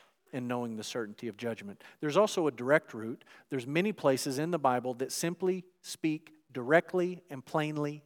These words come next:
and clearly to the fact that judgment is coming on the wicked. And you've come to one of those places.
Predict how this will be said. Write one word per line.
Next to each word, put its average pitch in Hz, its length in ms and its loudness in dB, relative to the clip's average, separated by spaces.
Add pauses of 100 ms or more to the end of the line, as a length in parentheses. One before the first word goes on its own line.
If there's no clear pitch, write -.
and 131 160 -10
clearly 135 600 -2 (300)
to 156 100 -8
the 147 100 -4
fact 131 320 -4
that 127 240 -10
judgment 135 540 -2
is 123 100 -8
coming 120 380 -8
on 110 140 -8
the 110 60 -8
wicked. 113 380 -6 (220)
And 143 180 -4
you've 151 140 -4
come 160 240 -4
to 139 260 0 (400)
one 135 140 -4
of 127 80 -4
those 131 160 -2
places. - 500 -8